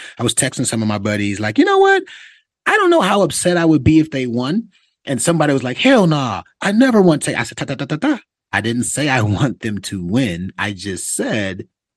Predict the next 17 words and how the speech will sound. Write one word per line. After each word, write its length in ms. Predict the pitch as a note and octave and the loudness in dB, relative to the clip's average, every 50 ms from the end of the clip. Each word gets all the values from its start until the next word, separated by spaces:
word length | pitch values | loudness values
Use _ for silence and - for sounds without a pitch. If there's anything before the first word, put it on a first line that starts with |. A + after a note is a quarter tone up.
| - | -4
if 200 | - D3+ C#3+ - | -2 -2 -2 -2
they 240 | - A#2+ A#2 A2 A2 | -4 -6 -4 -4 -4
did 300 | A2 A2+ D#3+ F#3 F#3+ D#3+ | 0 4 4 6 6 4
win, 200 | A#2+ G#2+ G#2 G2+ | 2 -2 -2 -4
I 80 | G2+ G2 | -6 -6
wouldn't 320 | G2 G2+ G#2 F#2 F2 F2+ | -6 -6 -6 -6 -6 -8
be 140 | F2 F#2+ F2+ | -8 -8 -8
upset 420 | E2 E2 - - - F2 - - | -10 -10 -10 -10 -10 -10 -12 -12
because 240 | - - - - D3+ | -10 -4 -2 -2 -2
I 80 | F#3+ G#3+ | -2 -4
want 220 | G#3+ G#3+ F3+ F3+ | -4 -4 -2 -2
their 100 | C#3+ A2 | -2 -4
best." 380 | F#2+ F2 G2+ C#2+ - - - - | -2 -4 -6 -6 -6 -10 -12 -10
Second 340 | - - A#2 A2+ - G#2+ | -8 -6 -6 -6 -6 -6
Saturday 320 | G2+ - G2 F#2+ F#2+ F#2+ F#2+ | -6 -6 -4 -4 -4 -6 -6
in 100 | F#2+ F2+ | -8 -8
October. 540 | F2+ F2+ - - F#2 F2+ F2 F2 F2 E2+ | -10 -10 -8 -8 -6 -2 -2 -2 -2 -4